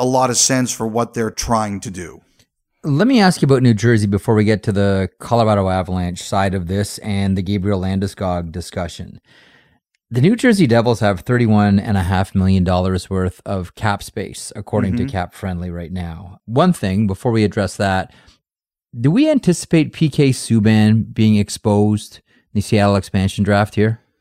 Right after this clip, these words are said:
Speaker 1: I think it's possible. It sounds like they're going Severson, Graves, and Siegenthaler. Smith, who you mentioned, is exempt.
Speaker 2: Yeah.
Speaker 1: So that would not only leave Subban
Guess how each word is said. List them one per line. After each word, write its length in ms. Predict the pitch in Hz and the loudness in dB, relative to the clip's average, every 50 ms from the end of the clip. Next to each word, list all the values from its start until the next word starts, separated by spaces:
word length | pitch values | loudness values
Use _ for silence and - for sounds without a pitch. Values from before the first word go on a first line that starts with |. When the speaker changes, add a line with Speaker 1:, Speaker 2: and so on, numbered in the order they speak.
| _ _ _ _ _ _ _ - | _ _ _ _ _ _ _ 0
Speaker 1:
I 120 | 139 147 | 2 2
think 260 | 139 - 196 214 208 208 | 2 2 2 2 2 0
it's 140 | 165 - | -2 -4
possible. 640 | - - - 135 131 135 135 127 135 123 113 113 110 110 | -4 -2 0 2 4 4 2 2 0 -2 0 -2 -2 -2
It 100 | 107 - | -2 -2
sounds 560 | - - - 147 143 151 170 180 170 143 139 | -2 -2 0 0 0 2 0 0 0 -2 -4
like 280 | 139 135 135 120 123 | -4 -4 -4 -6 -8
they're 180 | - 127 123 120 | -8 -6 -6 -6
going 800 | 107 107 117 113 113 113 113 113 113 113 110 113 113 117 117 - _ _ _ _ _ _ _ _ _ _ _ _ _ | -6 -6 -4 -4 -4 -4 -4 -4 -4 -4 -2 -4 -4 -6 -8 -12 _ _ _ _ _ _ _ _ _ _ _ _ _
Severson, 760 | - - - 139 147 143 131 139 131 - - 139 131 127 123 | -2 -2 0 0 0 -2 0 0 0 0 0 0 0 0 -2
Graves, 440 | 107 110 113 123 123 127 127 117 - | -2 -2 -2 0 0 0 0 -2 -2
and 100 | 117 113 | -2 -4
Siegenthaler. 800 | - - - 127 117 123 120 113 - 117 107 98 98 107 107 104 | -2 -4 -4 -4 -2 -2 -4 -2 -4 -6 -8 -6 -8 -8 -6 -4
Smith, 340 | - - 139 143 147 135 - | -4 -2 0 0 -2 -2 -2
who 80 | 135 | -6
you 160 | 131 123 123 | -2 -2 0
mentioned, 440 | 117 113 117 117 113 - - 117 107 | 0 0 -2 -2 -6 -6 -6 -6 -6
is 120 | 107 98 98 | -6 -8 -10
exempt. 600 | 98 95 92 104 101 98 90 - - - - - _ _ _ | -10 -10 -10 -10 -10 -12 -14 -16 -18 -20 -20 -20 _ _ _
Speaker 2:
Yeah. 220 | - 98 90 80 - - _ _ _ | -8 -6 -6 -6 -8 -10 _ _ _
Speaker 1:
So 800 | - - - - - 131 127 120 117 117 113 113 113 117 - - _ _ _ _ _ - | -6 -2 -2 2 2 4 4 4 2 2 0 0 -2 -4 -6 -12 _ _ _ _ _ -16
that 360 | 120 117 131 139 147 151 147 | -6 -2 2 2 2 2 2
would 140 | 147 143 131 | 0 0 2
not 240 | 131 135 135 131 | 4 4 4 4
only 320 | 131 131 127 127 123 123 123 | 4 4 4 2 2 2 2
leave 500 | 117 120 120 120 120 117 107 104 - _ - | 0 0 0 0 0 -2 -2 -6 -12 _ -4
Subban 800 | - - - 120 110 131 135 139 139 139 135 131 123 120 123 | -2 -2 -2 0 0 2 2 2 2 2 2 2 2 0 -2